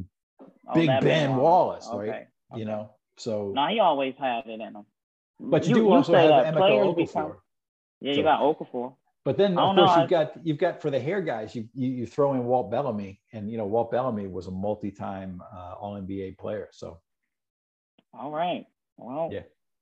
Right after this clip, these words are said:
Speaker 1: we'll never know. Well, that's the, that's the fun of it. So, yeah, dude. Thanks, thanks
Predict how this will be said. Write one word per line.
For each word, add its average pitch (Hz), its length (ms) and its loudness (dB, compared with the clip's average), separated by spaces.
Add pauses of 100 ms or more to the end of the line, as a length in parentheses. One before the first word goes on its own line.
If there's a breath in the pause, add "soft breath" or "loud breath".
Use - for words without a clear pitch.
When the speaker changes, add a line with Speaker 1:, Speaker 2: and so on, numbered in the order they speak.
(420)
Speaker 1:
we'll 113 340 -6
never 143 300 0
know. 160 340 2
Well, 123 180 -6
that's 131 300 0
the, 135 240 -4
that's 131 240 -4
the - 60 -8
fun 151 240 2
of 127 60 0
it. 113 180 -2
So, 135 220 2 (760 soft breath)
yeah, 160 240 2
dude. 160 400 -2
Thanks, 165 260 -4 (120)
thanks 165 260 -4